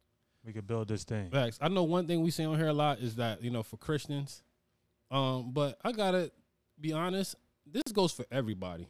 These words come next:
Speaker 1: Mm-hmm.
Speaker 2: honestly, because when you die, you are going to be judged by the same standards.
Speaker 1: Oh, yeah, for,
Speaker 2: And those
Speaker 1: for
Speaker 2: standards
Speaker 1: sure.
Speaker 2: are in God's book.
Speaker 1: For sure.
Speaker 2: So I don't care if you subscribe to it or not.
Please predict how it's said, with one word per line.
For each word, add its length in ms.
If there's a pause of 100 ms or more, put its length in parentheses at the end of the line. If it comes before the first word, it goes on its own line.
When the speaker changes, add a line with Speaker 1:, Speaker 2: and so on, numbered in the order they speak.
Speaker 1:
Mm-hmm. 80
Speaker 2:
honestly, 460 (380)
because 420
when 180
you 120
die, 520 (720)
you 220
are 180
going 260
to 120
be 140
judged 340
by 100
the 100
same 300
standards. 600 (380)
Speaker 1:
Oh, 60
yeah, 120
for, 100
Speaker 2:
And 80
those 140
Speaker 1:
for 80
Speaker 2:
standards 300
Speaker 1:
sure. 100
Speaker 2:
are 60
in 180
God's 360
book. 360 (180)
Speaker 1:
For 80
sure. 180
Speaker 2:
So 100
I 60
don't 200
care 140
if 80
you 100
subscribe 540
to 220
it 60
or 60
not. 360